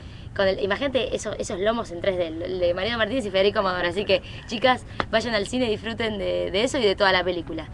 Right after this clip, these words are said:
Les mando un beso enorme y gracias a la gente de Telefe que armó esto para que yo los pueda saludar y les pueda contar de la película.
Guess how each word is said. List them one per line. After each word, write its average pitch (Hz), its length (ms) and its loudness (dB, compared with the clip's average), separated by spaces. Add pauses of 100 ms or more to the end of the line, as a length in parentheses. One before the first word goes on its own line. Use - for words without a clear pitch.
(160)
Les 185 100 -4
mando 202 160 -2
un 208 60 -4
beso 190 120 -4
enorme 226 360 0
y 202 40 -2
gracias 175 280 -4
a 165 40 -8
la 165 80 -6
gente 185 200 -6
de 175 60 -6
Telefe 196 420 -2 (200)
que - 80 -6
armó 180 220 0
esto 269 360 -2 (380)
para 180 160 0
que 175 80 -8
yo 190 100 -4
los 185 80 -6
pueda 190 180 -4
saludar 190 340 2
y 214 60 -4
les 165 120 -12
pueda 185 180 -4
contar 175 260 -2
de 180 80 -2
la 175 100 -4
película. 214 500 -6